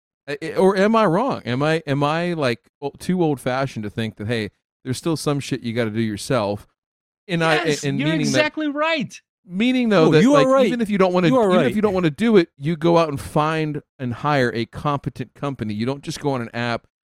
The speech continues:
Speaker 1: and hope that whoever shows up, you know, some Tom, Dick, and Harry isn't gonna ask you to pay naked, isn't gonna double up your yard because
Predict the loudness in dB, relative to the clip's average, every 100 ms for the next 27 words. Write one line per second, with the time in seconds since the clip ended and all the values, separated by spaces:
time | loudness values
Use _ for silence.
0 | _ -10 -2 -2 0 -2 2 2 2 0
1 | -2 -2 0 0 0 0 -4 _ _ _
2 | _ -6 -4 -4 -4 -4 -2 -2 0 -2
3 | -4 -4 -2 -2 -2 -2 -2 -2 -4 -8
4 | -8 -10 -8 -10 -8 -6 -6 -6 -8 -10
5 | -4 -4 -2 -4 -2 -2 -2 -4 -4 -8
6 | -8 -8 -6 -6 -8 -8 -10 -10